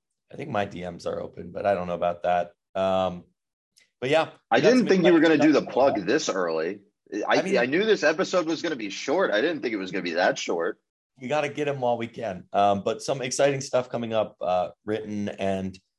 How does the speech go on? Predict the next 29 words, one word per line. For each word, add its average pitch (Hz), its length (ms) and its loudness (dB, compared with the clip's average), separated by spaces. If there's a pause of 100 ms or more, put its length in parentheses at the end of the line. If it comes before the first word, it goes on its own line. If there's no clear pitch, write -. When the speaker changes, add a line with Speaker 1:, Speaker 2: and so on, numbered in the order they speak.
(320)
Speaker 1:
uh, 95 280 2
on 104 180 2
the 98 80 -6
podcast 113 880 -2 (240)
through, 98 400 -4
uh, 95 340 2 (480)
you 165 140 -2
know, 151 280 2
kind 151 200 -4
of 131 80 -10
this - 420 -6 (580)
mediumly 127 1600 -4
quiet. 113 580 0
I 156 120 -6
guess 202 240 -4
it's 117 120 -8
not 120 180 2
that 107 200 2
quiet. 90 240 0
We 110 80 -2
are 123 80 4
about 98 220 0
to - 80 -20
talk 101 180 -2
about 85 240 -4
five 87 220 -2
different - 240 -20
sports, 85 340 -8
but 104 260 -2